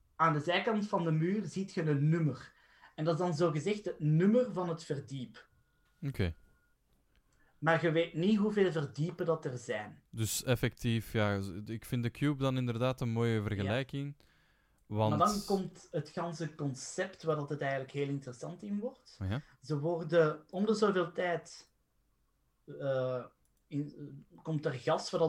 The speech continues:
Speaker 1: dat ze in slaap worden gedaan, en terug wakker worden
Speaker 2: Mhm.
Speaker 1: op een ander verdiep.
Speaker 2: Oké.
Speaker 1: En dan ben je zoiets van, "Oké, ja, wat maakt dat uit?" Wat dat het gat is, is dat er een tafel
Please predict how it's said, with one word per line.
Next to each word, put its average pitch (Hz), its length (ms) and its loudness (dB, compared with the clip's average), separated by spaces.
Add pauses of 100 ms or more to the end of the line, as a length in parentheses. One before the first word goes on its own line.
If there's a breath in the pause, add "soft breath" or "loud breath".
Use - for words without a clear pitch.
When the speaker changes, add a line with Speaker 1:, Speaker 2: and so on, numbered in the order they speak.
Speaker 1:
dat 147 180 -2
ze 156 80 -6
in 127 120 -10
slaap 135 340 -2
worden 208 220 -2
gedaan, 220 280 -4
en 151 140 -8
terug 156 180 -8
wakker 208 360 0
worden 247 460 2
Speaker 2:
Mhm. 101 280 -6
Speaker 1:
op 170 180 -2
een 170 140 2
ander 196 320 4
verdiep. 131 560 -8 (520)
Speaker 2:
Oké. 98 140 -2
Speaker 1:
En 95 60 0
dan 110 40 0
ben 156 100 2
je 147 60 0
zoiets 156 200 0
van, 147 280 -2 (200)
"Oké, 147 520 -2
ja, 151 200 2
wat 160 100 -2
maakt 143 200 2
dat 123 180 -4
uit?" - 420 -2 (1200 soft breath)
Wat 165 140 6
dat 214 120 6
het 214 160 6
gat 269 360 4
is, - 420 0 (640 loud breath)
is 185 240 4
dat 185 220 4
er 196 160 2
een 156 320 0
tafel 254 680 4